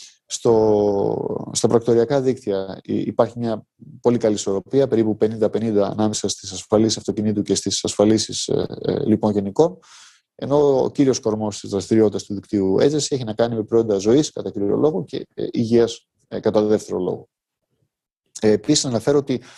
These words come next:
είχαμε μια πολύ καλή παρουσία στην, ε, για τρίτη χρονιά στην, ε, στην Κύπρο. Ε, το χαρτοφυλάκιο εκεί, ε, ξεπεράσει τα τριάντα δύο χιλιάδες αυτοκίνητα. Ε, και, ε, επίσης, να αναφέρω ότι, ε, έχουμε και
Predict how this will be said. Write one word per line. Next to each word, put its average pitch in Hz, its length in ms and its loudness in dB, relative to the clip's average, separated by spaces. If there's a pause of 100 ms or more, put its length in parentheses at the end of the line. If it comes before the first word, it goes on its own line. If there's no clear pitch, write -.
(220)
είχαμε 127 220 -2
μια 127 100 2
πολύ 127 180 2
καλή 117 200 2
παρουσία 98 540 -2
στην, 95 340 -8
ε, 101 220 -8 (120)
για 101 180 2
τρίτη 117 240 0
χρονιά 98 280 -4
στην, - 340 -8
ε, 98 280 -8 (360)
στην 98 200 -2
Κύπρο. 165 520 2
Ε, 107 140 -6
το - 140 -4
χαρτοφυλάκιο 113 640 0
εκεί, 101 300 -12 (180)
ε, - 280 -8 (100)
ξεπεράσει 117 480 0
τα 101 100 -2
τριάντα 98 320 0
δύο 98 140 0
χιλιάδες 92 400 0
αυτοκίνητα. 160 680 -2 (760)
Ε, 120 460 2 (100)
και, 120 500 2
ε, - 140 -2 (840)
επίσης, 123 400 -2
να 110 360 -4
αναφέρω 113 420 2
ότι, 117 440 -2
ε, 104 520 2
έχουμε 117 220 0
και 113 120 -2